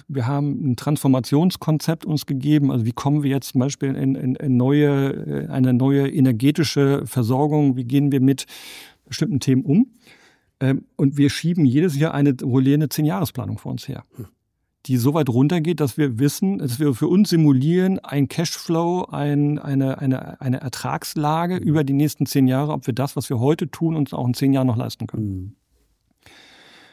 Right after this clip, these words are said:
Speaker 1: Ähm, aber wir tun es, weil wir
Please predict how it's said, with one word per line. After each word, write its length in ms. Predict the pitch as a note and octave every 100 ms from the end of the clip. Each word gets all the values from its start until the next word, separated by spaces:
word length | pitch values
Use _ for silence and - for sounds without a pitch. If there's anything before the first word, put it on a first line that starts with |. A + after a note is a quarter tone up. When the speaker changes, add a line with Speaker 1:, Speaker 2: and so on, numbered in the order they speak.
| _ _ -
Speaker 1:
Ähm, 340 | B2 B2 C3 - _ _ _ _ _ _ _
aber 280 | - C3 B2
wir 300 | C3 D3 -
tun 320 | - G3 A3+
es, 240 | D3 E3+ D3
weil 600 | D3+ A2+ A#2+ C#3 B2+ A2+
wir 400 | B2 E3 F#3